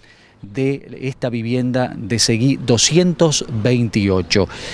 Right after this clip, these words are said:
Eh, vamos a seguir, eh, aquí un, un, un rato más para ver si podemos tener alguna otra información, pero bueno, esto es lo que se sabe hasta el momento.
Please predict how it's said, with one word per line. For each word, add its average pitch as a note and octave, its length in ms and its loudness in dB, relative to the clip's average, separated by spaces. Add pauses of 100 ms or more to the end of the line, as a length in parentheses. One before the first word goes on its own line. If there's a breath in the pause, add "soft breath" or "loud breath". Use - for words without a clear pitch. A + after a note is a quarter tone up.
(220 loud breath)
Eh, A#2 300 2
vamos D3 400 2
a A#2+ 680 0
seguir, E3+ 800 0
eh, G#2+ 300 -2
aquí C3 340 4
un, A#2+ 320 6
un, G#2 500 4
un A#2 60 8
rato A#2+ 320 2
más F3 400 4 (340 loud breath)
para A2 200 2
ver A#2+ 160 4
si B2 100 4
podemos A2+ 460 2
tener A#2 320 -12
alguna A#2 360 -6
otra G#2+ 640 -12
información, A#2 960 -2
pero A#2 180 6
bueno, A2+ 300 4
esto D3+ 340 4
es D#3 140 4
lo C#3+ 100 4
que A#2 100 0
se A#2 140 2
sabe C3+ 380 0 (380 soft breath)
hasta A2+ 260 -10
el G#2+ 100 -12
momento. F3+ 720 -6